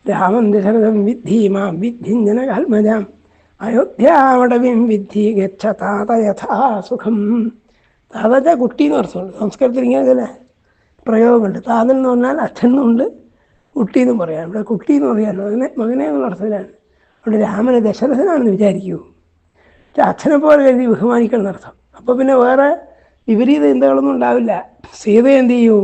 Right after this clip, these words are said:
ഞാനാണെന്ന് വിചാരിക്കൂ. എപ്പോഴും അമ്മയാണെന്ന് വിചാരിച്ചിട്ട് ബഹുമാനിക്കാൻ ശീലിക്കണം. അല്ലെങ്കിൽ യൗവനയുക്തയായിരിക്കുന്ന ലോകസുന്ദരിയായിരിക്കുന്ന ആളാണ്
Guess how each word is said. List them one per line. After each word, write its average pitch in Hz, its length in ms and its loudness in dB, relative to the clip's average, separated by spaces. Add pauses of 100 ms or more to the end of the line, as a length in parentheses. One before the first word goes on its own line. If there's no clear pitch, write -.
(160)
ഞാനാണെന്ന് 220 500 -4
വിചാരിക്കൂ. 185 400 -2 (300)
എപ്പോഴും 233 340 -4
അമ്മയാണെന്ന് 247 500 0
വിചാരിച്ചിട്ട് 202 480 -2 (600)
ബഹുമാനിക്കാൻ 220 600 2
ശീലിക്കണം. 208 420 -10 (200)
അല്ലെങ്കിൽ 233 340 0 (220)
യൗവനയുക്തയായിരിക്കുന്ന 226 1040 2 (800)
ലോകസുന്ദരിയായിരിക്കുന്ന 262 1040 0
ആളാണ് 247 240 0